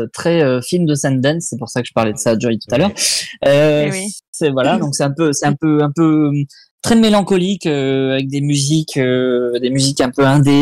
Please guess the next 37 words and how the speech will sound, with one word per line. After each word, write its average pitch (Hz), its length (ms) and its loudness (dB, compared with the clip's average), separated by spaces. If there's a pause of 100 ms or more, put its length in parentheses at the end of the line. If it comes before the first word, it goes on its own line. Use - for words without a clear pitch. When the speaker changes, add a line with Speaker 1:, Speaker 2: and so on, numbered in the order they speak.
(240)
Speaker 1:
euh, 123 200 2
douces, 139 400 -2
assez - 200 -8
reposantes, 131 460 0
Speaker 2:
Mylène 131 80 0
Farmer. 110 300 0
Speaker 1:
euh, - 20 -10
voilà. 110 260 -6 (760)
Voilà, 131 300 2
c'est, 123 260 -6 (440)
c'est, 165 220 0
on, 165 220 4
on 175 120 0
peut, 220 180 0
on 180 100 0
peut, 190 340 0
on 156 180 -4
peut 185 160 -4
faire 170 180 -2
un 165 60 0
parallèle, 175 420 -2
on 175 100 -10
peut 156 140 -10
dire 180 160 -8
que 170 60 -12
c'est, 147 180 -6
c'est 143 140 -12
un 156 80 -8
peu 196 120 -8
comme 190 160 -4
un 160 100 -2
stage 170 280 -2
de 147 100 -2
yoga 151 320 2
pour 147 220 -6
Joy, 170 320 0 (500)
euh, 127 380 0